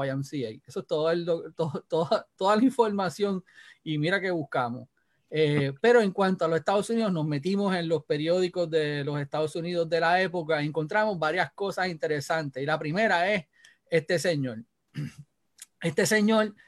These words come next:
eh, que todo el mundo lo conoce como Babe Ruth, ¿verdad? Eh, este señor en mayo de mil novecientos dieciocho le dio la influenza. Eh, le dio la influenza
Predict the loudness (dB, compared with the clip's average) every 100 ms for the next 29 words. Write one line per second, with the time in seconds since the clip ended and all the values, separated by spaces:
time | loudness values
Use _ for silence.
0 | _ _ 2 4 6 2 0 4 4 4
1 | 4 4 4 2 2 2 0 -2 0 -2
2 | 0 2 2 2 2 2 2 -2 -4 0
3 | 0 0 -10 _ _ -2 2 4 2 0
4 | -2 0 2 4 2 0 -2 0 2 2
5 | 4 2 2 0 -2 -2 -4 -4 -4 -2
6 | 0 -2 0 0 0 -2 -2 -2 2 4
7 | 2 0 -10 -6 -6 -6 -6 -4 -6 -10
8 | _ _ _ _ _ _ -4 0 2 2
9 | 0 -2 -2 -2 0 0 -2 -2 0 2
10 | 0 -2 -4 -4